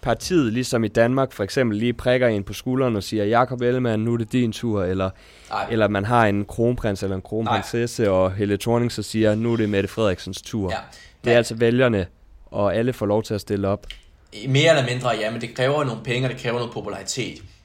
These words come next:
Speaker 2: Hvis man ikke kan fundraise så og så mange penge, og, øh, få x antal procent i målingerne, så bliver man ikke inviteret med til T V-debatterne.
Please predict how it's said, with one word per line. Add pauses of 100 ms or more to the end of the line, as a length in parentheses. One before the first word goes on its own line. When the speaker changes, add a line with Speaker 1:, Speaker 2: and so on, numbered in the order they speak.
(160)
Speaker 2:
Hvis
man (100)
ikke (180)
kan (360)
fundraise
så
og
så
mange
penge, (480)
og, (500)
øh, (100)
få (120)
x
antal
procent
i
målingerne,
så
bliver
man
ikke
inviteret
med
til
T
V-debatterne.